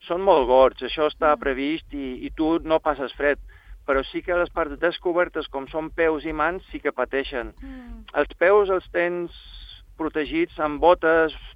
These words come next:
Speaker 1: esquibuiga, hi ha gent que va navegar descalç també,
Speaker 2: Mm.
Speaker 1: i pateixen,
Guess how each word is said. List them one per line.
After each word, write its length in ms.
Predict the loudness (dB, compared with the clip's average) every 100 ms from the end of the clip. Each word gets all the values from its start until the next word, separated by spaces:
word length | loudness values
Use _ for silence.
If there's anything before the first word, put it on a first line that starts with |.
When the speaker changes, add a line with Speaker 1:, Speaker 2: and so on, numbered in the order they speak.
| -18 -18 _ _ _ _ _ -14
Speaker 1:
esquibuiga, 720 | -14 -8 -2 2 2 4 2 0
hi 100 | 0
ha 100 | 0
gent 220 | -4 -4
que 100 | -2
va 100 | 0
navegar 320 | -2 -2 -2 -2
descalç 440 | -4 -2 -2 -4
també, 380 | -10 -6 -2 -4
Speaker 2:
Mm. 260 | -6 -16 -18 -20 -18 -10
Speaker 1:
i 300 | -6 -6 -2
pateixen, 640 | -2 2 0 0 -4 -6